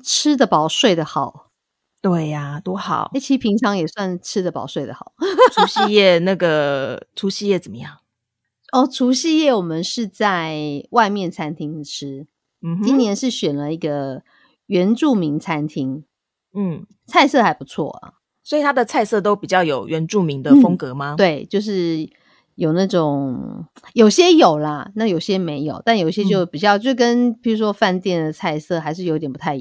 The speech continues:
Speaker 1: 样。
Speaker 2: 嗯。
Speaker 1: 我觉得也还蛮特别，然后还会有人，呃，会有歌手驻唱，有点就像
Speaker 2: 哦，很好听欸。
Speaker 1: 民歌西餐厅的感觉。
Speaker 2: 嗯。 就现场演唱，
Speaker 1: 对。
Speaker 2: 蛮有气氛的耶。他们唱什么？恭喜发财吗？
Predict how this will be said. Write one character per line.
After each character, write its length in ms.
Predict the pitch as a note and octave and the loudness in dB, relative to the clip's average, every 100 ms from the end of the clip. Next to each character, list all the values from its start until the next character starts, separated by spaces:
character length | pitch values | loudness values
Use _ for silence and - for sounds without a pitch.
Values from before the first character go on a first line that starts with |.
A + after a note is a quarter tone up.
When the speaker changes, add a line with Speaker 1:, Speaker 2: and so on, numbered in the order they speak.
| - | -8
Speaker 1:
样。 240 | C3+ - _ _ _ _ - | -12 -14 _ _ _ _ -8
Speaker 2:
嗯。 300 | F#3+ G3+ G3+ | -2 -2 0
Speaker 1:
我 80 | |
觉 80 | G3 | 2
得 80 | A3+ | 2
也 80 | F#3 | 2
还 80 | F3 | 0
蛮 180 | D#3+ | -2
特 140 | F3+ G3+ | -2 -2
别， 140 | E3+ | 0
然 100 | F3 | 0
后 80 | F#3+ | 2
还 140 | G3+ F#3+ | 2 0
会 180 | A3+ | 0
有 160 | G3 D#3 | 0 -2
人， 520 | D3+ D3 D3 D3+ E3 - _ _ _ | -2 -4 -4 -8 -8 -12 _ _ _
呃， 440 | E3+ D#3+ D3+ D3 | -4 -4 -4 -6
会 140 | D#3+ B3+ | 0 2
有 80 | E3 | 2
歌 260 | - A3 | 0 0
手 380 | A#3+ E3+ C3+ - _ _ _ | 2 -2 -4 -10 _ _ _
驻 180 | - G#3+ | -4 -4
唱， 280 | D#3 F#3 C#3+ | -2 -2 2
有 80 | C#4 | 4
点 200 | C#4 A3+ | 4 4
就 160 | C#4 A#3 A3 | 4 2 2
像 140 | G#3 C4+ | 4 4
Speaker 2:
哦， 20 | |
很 60 | A#3 | 4
好 100 | F#3+ | 0
听 160 | G#3+ A3 | 0 -2
欸。 160 | D3+ G#3+ | -2 0
Speaker 1:
民 240 | A#3 C4 | 0 2
歌 200 | C4+ B3+ | 4 4
西 280 | - C4 C4 | 2 0 0
餐 260 | B3+ B3 | 4 4
厅 140 | C#4 B3+ | 4 4
的 80 | G#3+ | 2
感 200 | F3+ F#3 | 0 2
觉。 140 | B3+ | 0
Speaker 2:
嗯。 80 | A#3+ _ _ _ _ _ _ _ _ _ | 0 _ _ _ _ _ _ _ _ _
就 80 | B3 | -8
现 240 | - D4 A3 | -2 -2 0
场 180 | F3+ | -2
演 220 | F3 B2+ C3 | -4 -6 -8
唱， 340 | G3+ D3+ C#3+ - | -8 -8 -8 -4
Speaker 1:
对。 140 | A3 | -2
Speaker 2:
蛮 100 | G3 | -2
有 60 | G3+ | -2
气 200 | - G3+ | -6 -2
氛 160 | F#3 | 0
的 60 | F3+ | 0
耶。 120 | C#3 | -2
他 140 | - - | -2 -4
们 100 | D#4 | -2
唱 140 | D#4 | -2
什 100 | G#3+ | -2
么？ 160 | D3+ C3+ | -4 -4
恭 160 | - B3 | -4 -4
喜 120 | D3 | -4
发 120 | D#3+ | -6
财 120 | E3 | -4
吗？ 140 | B2+ | -8